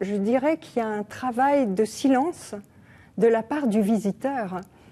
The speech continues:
euh, parce que tous les mots qu'il peut dire ne servent à rien. Sur l'acceptation, sur les... ça semble dérisoire devant quelqu'un qui souffre. Donc la seule chose à faire,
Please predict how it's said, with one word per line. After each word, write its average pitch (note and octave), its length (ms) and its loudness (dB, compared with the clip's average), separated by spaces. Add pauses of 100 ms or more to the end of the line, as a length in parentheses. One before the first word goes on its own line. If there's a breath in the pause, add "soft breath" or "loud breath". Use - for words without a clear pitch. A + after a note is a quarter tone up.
(300 soft breath)
euh, G#3 300 2
parce - 320 -4
que C4 160 2
tous - 260 4
les D#4 140 4
mots C4+ 440 6 (120)
qu'il G#3+ 220 -2
peut G#3+ 180 0
dire G3+ 580 0 (440 soft breath)
ne A3+ 120 4
servent A3+ 380 -8
à A3+ 80 -2
rien. B3+ 380 0 (380 loud breath)
Sur A3+ 260 0
l'acceptation, A#3+ 920 0
sur A3+ 320 -2
les... G#3 280 4
ça - 180 -6
semble A3+ 340 2
dérisoire A#3+ 800 0 (140)
devant G#3+ 300 2
quelqu'un G#3+ 340 -4
qui G#3 140 -6
souffre. - 440 -12 (540 loud breath)
Donc B3 400 0
la A3+ 200 4
seule C#4+ 240 -2
chose C#4 280 0
à A3+ 80 2
faire, C#4 640 -2